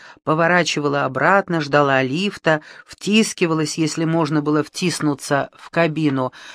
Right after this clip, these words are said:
и пропускала, если народу было слишком много, и постепенно стала как бы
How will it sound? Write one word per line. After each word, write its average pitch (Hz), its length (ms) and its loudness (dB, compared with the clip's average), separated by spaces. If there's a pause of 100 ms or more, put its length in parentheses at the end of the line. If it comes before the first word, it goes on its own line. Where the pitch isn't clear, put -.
(340)
и 233 120 6
пропускала, 175 840 4
если 151 360 2
народу 165 420 4
было 139 280 2
слишком 175 560 -2
много, 143 320 2
и 139 80 -2
постепенно 180 840 0
стала 196 360 4
как 175 240 0
бы 160 240 0